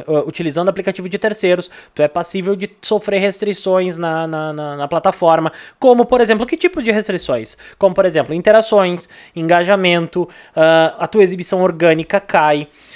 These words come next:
ah, tu perde o direito de ter o arrasta pra cima se tu tiver mais de dez mil seguidores, e a gente sabe de pessoas grandes que perderam isso e continuam não se preocupando com esse tipo de situação. Tu tem,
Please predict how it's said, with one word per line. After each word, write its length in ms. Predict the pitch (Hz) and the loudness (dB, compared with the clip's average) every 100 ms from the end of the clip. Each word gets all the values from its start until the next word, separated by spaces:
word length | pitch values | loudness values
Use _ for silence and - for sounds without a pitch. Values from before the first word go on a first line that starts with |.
| - | -4
ah, 600 | 165 165 165 160 160 165 | 0 2 4 4 4 2
tu 80 | 220 | -2
perde 560 | - - 202 196 180 180 | -8 0 2 4 2 -2
o 40 | |
direito 560 | 175 185 185 185 180 180 | 0 2 4 2 0 -4
de 100 | 165 | -2
ter 100 | 185 | 0
o 100 | 190 | 2
arrasta 280 | 180 190 - | 2 0 -2
pra 120 | 202 | -4
cima 480 | - 226 247 202 143 | -4 -4 0 2 0
se 140 | 135 147 | -2 -8
tu 100 | 160 | -8
tiver 280 | 175 165 | -4 -2
mais 260 | 165 165 165 | 0 0 -2
de 80 | 156 | 0
dez 160 | 156 | -2
mil 160 | 147 151 | -2 -6
seguidores, 640 | 143 170 165 165 180 185 | -6 -4 0 2 2 -2
e 140 | 151 143 | -4 -4
a 40 | |
gente 220 | 135 151 | -4 -8
sabe 280 | - 151 143 | -4 -2 -4
de 80 | 139 | -8
pessoas 380 | 160 147 151 151 | -10 -8 -8 -6
grandes 500 | 151 165 208 143 131 | -2 0 0 -4 -8
que 100 | 143 | -8
perderam 480 | 151 139 147 170 190 | -6 -2 -2 -2 -2
isso 300 | 202 233 226 - - | -6 -8 -16 -18 -8
e 60 | 269 | -4
continuam 540 | 311 311 339 262 330 | -2 2 4 6 6
não 120 | 196 190 | 4 2
se 80 | |
preocupando 500 | 180 170 - 175 165 | 0 -4 0 0 0
com 100 | 160 | -2
esse 120 | 156 - | -4 -6
tipo 180 | 147 143 | -12 -12
de 60 | |
situação. 540 | 147 143 143 190 185 190 - - - | -8 -6 0 2 2 -2 -14 -20 -6
Tu 120 | 294 | -6
tem, 280 | 302 226 202 | 0 2 2